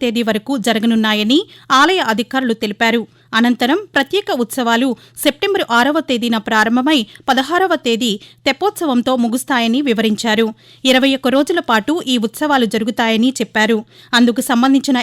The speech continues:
ఏర్పాట్లన్నీ దేవస్థానం ఇప్పటికే పూర్తి చేసినట్లు పేర్కొన్నారు. సరస్సులు మన గ్రహం జీవనాడి అనే ఇతివృత్తంతో ఈరోజు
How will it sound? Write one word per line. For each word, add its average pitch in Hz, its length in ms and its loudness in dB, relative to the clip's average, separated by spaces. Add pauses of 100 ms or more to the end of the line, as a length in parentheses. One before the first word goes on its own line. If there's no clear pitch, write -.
(140)
ఏర్పాట్లన్నీ 233 580 2 (360)
దేవస్థానం 262 540 0 (140)
ఇప్పటికే 294 320 -2 (100)
పూర్తి 294 320 -4
చేసినట్లు 226 440 -2 (100)
పేర్కొన్నారు. 220 580 0 (1500)
సరస్సులు 277 560 2 (300)
మన 240 120 4 (120)
గ్రహం 254 260 4 (140)
జీవనాడి 247 500 4 (160)
అనే 233 120 2 (160)
ఇతివృత్తంతో 220 600 0 (200)
ఈరోజు 233 320 2